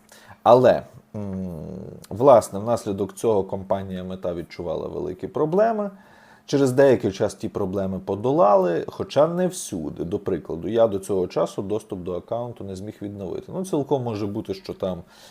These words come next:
задіяні певні інші істоти, різні мудаки, які просто пробують взламати аккаунт, чи пробували, чи не вдалося, чи вдалося, побачимо найближчим часом. Але саме якраз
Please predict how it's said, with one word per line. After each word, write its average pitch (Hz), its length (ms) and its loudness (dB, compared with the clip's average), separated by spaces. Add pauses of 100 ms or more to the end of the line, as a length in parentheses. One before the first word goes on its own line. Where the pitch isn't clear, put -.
(160)
задіяні 107 640 0
певні 98 460 0
інші 180 340 2
істоти, 156 680 0 (600)
різні 104 340 -6
мудаки, 113 520 2 (500)
які 104 280 -4
просто 120 360 2
пробують 104 480 4
взламати 107 640 0
аккаунт, 120 540 -2
чи - 140 -12
пробували, 104 640 0
чи 92 160 -12
не 90 100 -10
вдалося, 92 480 -2
чи - 160 -10
вдалося, 120 440 -2
побачимо 104 500 -4
найближчим 101 580 -8
часом. - 480 -10
Але 156 220 0
саме 156 400 -2
якраз 143 380 -2